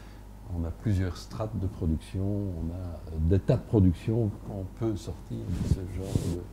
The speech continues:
de, d'agroécosystème. Et le beau taureau Aubrac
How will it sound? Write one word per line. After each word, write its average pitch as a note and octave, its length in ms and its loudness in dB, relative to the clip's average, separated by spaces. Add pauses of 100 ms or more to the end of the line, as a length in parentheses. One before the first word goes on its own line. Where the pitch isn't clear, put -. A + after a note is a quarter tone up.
(880)
de, F#2 40 2
d'agroécosystème. F#2+ 1120 2 (1200)
Et - 80 0
le F2+ 80 4
beau G2 180 8
taureau G#2 460 4
Aubrac G2 340 4